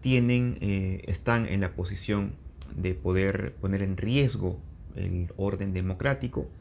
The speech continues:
el aparato estatal de aquel país. Últimamente, el presidente Daniel Noboa declaró un conflicto armado interno debido a esta crisis de violencia, la cual se hace evidente,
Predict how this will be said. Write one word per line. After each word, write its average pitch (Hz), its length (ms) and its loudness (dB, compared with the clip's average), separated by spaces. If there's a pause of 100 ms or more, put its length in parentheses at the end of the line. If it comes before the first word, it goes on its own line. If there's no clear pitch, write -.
(600)
el 104 400 4
aparato 92 480 0
estatal 101 460 0
de 92 80 0
aquel - 180 -2
país. - 400 -6 (1600)
Últimamente, 196 760 6 (680)
el 117 200 6
presidente 127 560 4
Daniel 107 460 4
Noboa 104 540 4 (140)
declaró 95 920 2
un 104 200 -2
conflicto 101 520 0
armado 101 360 2
interno 101 500 2 (880)
debido 104 500 4
a 98 80 4
esta 98 220 -2
crisis 98 340 -2
de 95 80 2
violencia, 113 580 2 (160)
la 92 140 -4
cual 98 500 0
se - 140 -6
hace 92 200 -4
evidente, 92 760 0